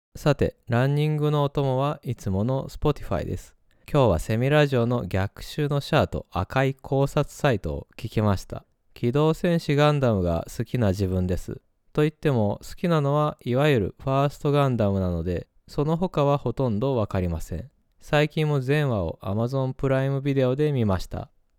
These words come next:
ガンダム、続編のゼータガンダム、そして劇場版である逆襲のシャアの壮大なストーリーを、主人公なライバルとして登場するシャア・アズナブルにスポットを当て、セミヤマさんがセミラジオで語っ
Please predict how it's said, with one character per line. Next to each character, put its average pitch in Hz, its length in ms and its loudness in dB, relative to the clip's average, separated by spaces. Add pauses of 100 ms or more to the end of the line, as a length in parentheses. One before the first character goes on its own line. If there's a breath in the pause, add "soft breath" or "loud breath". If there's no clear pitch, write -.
ガ 123 160 4
ン 104 80 4
ダ 92 120 4
ム、 85 200 -2
続 - 260 -2
編 143 140 2
の 143 100 0
ゼ 135 180 2
ー - 20 2
タ 135 120 0
ガ 135 120 2
ン 127 60 0
ダ 104 120 2
ム、 87 160 -4
そ - 160 -8
し - 80 -12
て 131 120 -2
劇 123 320 0
場 151 280 2
版 156 240 2
で 160 100 0
あ 147 100 2
る 98 120 0
逆 95 320 -2
襲 147 200 -4
の 143 140 -2
シ - 100 -6
ャ 139 140 2
ア 104 60 0
の 85 180 -6
壮 139 340 0
大 143 200 2
な 143 160 0
ス - 100 -10
ト 156 200 2
ー 127 40 2
リ 98 140 0
ー 80 80 -4
を、 - 140 -10 (300)
主 - 160 -6
人 160 220 0
公 147 160 0
な 143 140 2
ラ 156 200 4
イ 156 80 0
バ 151 100 2
ル 147 100 0
と 151 120 -4
し - 80 -10
て 170 180 -4
登 147 220 2
場 139 160 0
す - 160 -6
る 151 240 -2
シ - 160 -10
ャ 135 320 0
ア・ 139 80 -2
ア 131 60 2
ズ 143 100 0
ナ 139 160 4
ブ 123 100 4
ル 123 80 4
に 156 120 2
ス - 100 -10
ポ 147 140 4
ッ - 20 6
ト 101 240 0
を 90 80 2
当 87 60 0
て、 - 240 -4 (300)
セ - 180 2
ミ 117 100 6
ヤ 113 80 6
マ 110 100 4
さ 117 160 0
ん 113 80 0
が 139 320 0
セ - 180 -4
ミ 113 140 0
ラ 143 160 4
ジ 135 100 -2
オ 131 120 2
で 151 180 2
語 - 260 -4
っ 123 100 -2